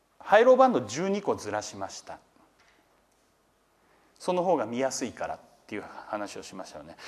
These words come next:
そのずらし方を多少こ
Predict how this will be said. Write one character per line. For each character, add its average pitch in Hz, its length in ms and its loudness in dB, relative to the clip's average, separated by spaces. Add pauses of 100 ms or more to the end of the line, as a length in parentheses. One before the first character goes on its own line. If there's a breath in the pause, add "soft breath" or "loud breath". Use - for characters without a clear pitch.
(180 loud breath)
そ - 200 4
の 262 160 8
ず 143 220 0
ら 254 160 6
し - 160 -4
方 202 380 2
を 104 100 0
多 - 180 -8
少 196 340 2
こ 165 680 0